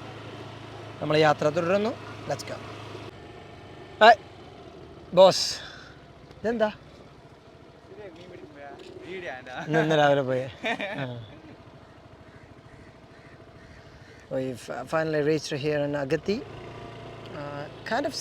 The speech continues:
center. എവിടെയാണ്, ആം, ദ്വീപിൻ്റെ ലക്ഷദ്വീ-, ഈ അഗത്തിയുടെ അഡ്മിനിസ്ട്രേറ്ററും, ആ, ഡി സി, ഡിസ്ട്രിക്ട് കളക്ടർ, ആ, അതെ, അങ്ങനെയൊക്കെയുള്ള ഓഫീസും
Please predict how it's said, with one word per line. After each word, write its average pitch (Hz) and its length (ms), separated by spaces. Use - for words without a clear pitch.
center. 190 340
എവിടെയാണ്, 151 440
ആം, 127 960
ദ്വീപിൻ്റെ 139 680
ലക്ഷദ്വീ-, 156 360
ഈ - 20
അഗത്തിയുടെ 160 420
അഡ്മിനിസ്ട്രേറ്ററും, 143 760
ആ, - 20
ഡി 175 180
സി, 143 120
ഡിസ്ട്രിക്ട് - 520
കളക്ടർ, 131 400
ആ, 190 40
അതെ, 151 140
അങ്ങനെയൊക്കെയുള്ള 170 500
ഓഫീസും 147 320